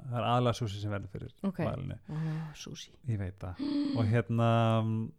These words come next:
Speaker 1: og sömuleiðis þegar ég fer á Mother í Kaupin,
Speaker 2: Ah.
Speaker 1: þá kaupi ég mér pepperoni, pepperoni.
Speaker 2: Já, þá
Speaker 1: Það er
Speaker 2: ferðu
Speaker 1: besta
Speaker 2: bara,
Speaker 1: pizza í heimi.
Speaker 2: bara hinn megin, hinn megin, sko.
Speaker 1: Og í rauninni
Speaker 2: Bara
Speaker 1: hefur
Speaker 2: processed meat.
Speaker 1: Já.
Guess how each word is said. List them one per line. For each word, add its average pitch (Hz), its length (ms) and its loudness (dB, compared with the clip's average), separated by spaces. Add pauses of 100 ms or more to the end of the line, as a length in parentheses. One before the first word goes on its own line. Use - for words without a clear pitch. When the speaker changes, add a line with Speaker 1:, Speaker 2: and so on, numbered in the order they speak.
(180)
Speaker 1:
og 135 60 -4
sömuleiðis 139 720 8
þegar 135 160 4
ég 135 60 0
fer 131 100 -2
á 123 60 2
Mother 110 420 0 (400)
í 113 240 -2
Kaupin, - 20 -2
Speaker 2:
Ah. 175 600 4
Speaker 1:
þá 110 120 0 (200)
kaupi 120 300 0
ég 110 40 2
mér 104 120 0
pepperoni, 104 420 0
pepperoni. - 400 -8 (220)
Speaker 2:
Já, 143 160 -6
þá - 60 -12
Speaker 1:
Það 175 100 0
er 185 80 2
Speaker 2:
ferðu 170 160 4
Speaker 1:
besta 151 140 0
Speaker 2:
bara, 139 120 -2
Speaker 1:
pizza - 280 -8
í - 40 -6
heimi. 101 140 -8
Speaker 2:
bara 151 160 -4
hinn 170 260 -2
megin, 151 200 -2
hinn 165 200 0
megin, 135 200 -4
sko. - 240 -14
Speaker 1:
Og 123 180 8
í 120 80 2
rauninni 135 340 6
Speaker 2:
Bara - 160 0
Speaker 1:
hefur 131 100 6
Speaker 2:
processed 254 520 10
meat. 202 260 10
Speaker 1:
Já. 113 220 8